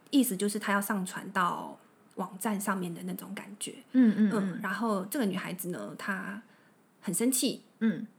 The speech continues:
Speaker 1: 然后又很害怕。
Speaker 2: 嗯。
Speaker 1: 她最后是在学校公厕暴揍这个男生。
Speaker 2: <laughs>
Speaker 1: 她可能有一些情绪控管障碍啦。
Speaker 2: 哦。
Speaker 1: 对，她真的是暴打他，很酷。
Speaker 2: OK，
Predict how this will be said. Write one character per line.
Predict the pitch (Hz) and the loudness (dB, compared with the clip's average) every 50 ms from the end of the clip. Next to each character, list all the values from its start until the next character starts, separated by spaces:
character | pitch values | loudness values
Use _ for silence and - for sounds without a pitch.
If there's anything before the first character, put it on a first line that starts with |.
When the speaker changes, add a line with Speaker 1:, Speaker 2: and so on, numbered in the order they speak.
| _ _ | _ _
Speaker 1:
然 | - 185 190 | -8 -4 0
后 | 226 | 2
又 | 277 | 2
很 | 277 233 208 | 2 2 0
害 | 190 - 220 | 0 0 -2
怕。 | 214 - - 214 - - - - - - - - | 0 2 2 2 2 0 -4 -14 -20 -10 -2 2
Speaker 2:
嗯。 | 226 214 165 | 2 2 4
Speaker 1:
她 | - 294 | 2 -2
最 | 294 - 311 277 | 2 4 6 6
后 | 254 285 277 | 6 6 4
是 | 269 - 269 247 | 4 2 0 0
在 | 240 269 262 240 220 208 190 180 - - - - _ _ _ - | 2 2 2 2 2 0 0 -2 -6 -10 -14 -20 _ _ _ -8
学 | - - | -4 0
校 | 214 - 240 214 | 4 4 4 4
公 | 220 220 208 214 | 4 2 2 2
厕 | 208 220 202 | 2 2 2
暴 | 214 - 254 214 196 | 2 4 2 2 2
揍 | 190 - 214 196 180 | 0 0 0 0 0
这 | 196 185 | -2 -2
个 | 180 | -4
男 | 175 170 - - | -4 -6 -6 -8
生。 | - - - - 214 220 220 | -6 -6 -6 -4 -6 -4 0
Speaker 2:
<laughs> | - | 2
Speaker 1:
她 | 202 180 196 220 220 208 240 233 202 240 220 | 4 8 10 10 10 10 8 8 8 8 8
可 | - 269 | 8 8
能 | 226 208 208 | 8 8 8
有 | 190 190 | 8 6
一 | 214 - | 6 6
些 | - 262 254 254 247 | 6 4 4 2 2
情 | - - 202 190 | 0 -2 0 0
绪 | 220 - 269 240 | 0 0 0 0
控 | 220 254 220 | 0 0 -2
管 | 202 - - - | -2 -4 -6 -6
障 | 180 - 175 156 | -4 -4 -2 -2
碍 | - - - - - | -2 -4 -4 -4 -6
啦。 | - - - 240 226 - - - | -10 -12 -12 -12 -16 -14 -6 -2
Speaker 2:
哦。 | 180 185 185 190 190 | 0 0 2 4 4
Speaker 1:
对， | 202 190 | 4 4
她 | 190 226 | 4 4
真 | - 247 | 4 4
的 | 233 | 4
是 | 240 | 4
暴 | 233 233 - 202 180 | 4 4 4 4 2
打 | - - - - 185 | 2 -4 -6 -6 -6
他， | - - - - - 214 - - | -6 -6 -6 -8 -10 -12 -14 -12
很 | - 196 190 | -8 -4 -4
酷。 | 190 | -2
Speaker 2:
OK， | 196 202 196 196 175 - - 202 | 0 0 -2 -2 -2 -6 -8 -8